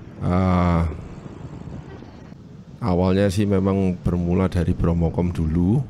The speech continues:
ya, eventnya main sepeda itu, main sepeda dot com, ya. Ya,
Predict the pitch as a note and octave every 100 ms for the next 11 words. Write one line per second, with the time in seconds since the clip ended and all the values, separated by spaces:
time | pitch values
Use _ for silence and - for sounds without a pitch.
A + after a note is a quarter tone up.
0 | - - - F#2 - - F2 F2+ F2+ F2+
1 | F2 F2 E2+ - - - - - - F2
2 | E2+ E2 F2 - E2+ E2+ - F#2 F2+ -
3 | G2 A#2+ - - - F2 - F2+ E2+ E2+
4 | F2 - G2+ F#2 E2 D#2+ D#2 - - -
5 | - - - - - - - - - -
6 | - - - - - A2 E2 E2 D#2 E2+
7 | D#2+